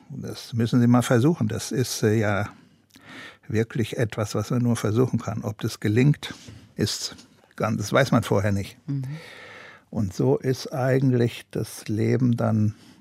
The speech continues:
Speaker 1: sehr anstrengend. Spontaneität ist fast überhaupt nicht mehr möglich. Alles muss geplant, durchdacht und bedacht sein. Und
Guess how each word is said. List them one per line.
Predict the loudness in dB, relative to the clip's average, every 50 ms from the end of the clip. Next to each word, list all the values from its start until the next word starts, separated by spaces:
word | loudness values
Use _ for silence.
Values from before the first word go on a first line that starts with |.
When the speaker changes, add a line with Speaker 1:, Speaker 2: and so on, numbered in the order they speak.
| _ _ _ _ _ _ _ _ -12
Speaker 1:
sehr | -8 -4 0 0 0 0 0 -2
anstrengend. | -4 -4 -6 -6 -4 -2 0 2 2 2 0 -2 -6 -16 -20 -12 -4
Spontaneität | -2 -2 -2 0 2 2 2 4 4 2 2 4 4 2 2 0 -2 -4 -2 -2 0 0 0 -2 -4
ist | -8 -8 -8 -8
fast | -10 -6 -6 -6 -6 -6 -10 -12 -6
überhaupt | -2 0 0 0 0 -2 -6 -12 -10 -6 -4
nicht | -4 -4 0
mehr | 0 2 2
möglich. | 2 2 2 0 0 -2 -4 -6 -8 -20 _ _ _ _ -20 _ _ -20 -20 -20 -20 -20 _
Alles | -6 -4 -2 -2 -2 -2 -2
muss | -2 -2 -2 -4
geplant, | -6 -6 -4 -4 -4 -4 -2 -2 0 0 0 0 0 -2
durchdacht | -4 -4 -4 -4 -4 -2 -2 -2 -4 -8 -18 -20 -20 -20 -20 _ _
und | -2 -2 -2 -2 -2 _ -2
bedacht | 0 0 0 2 2 0 0 0 -4 -8 -4
sein. | -2 0 0 2 2 2 0 0
Und | -2 -2 -4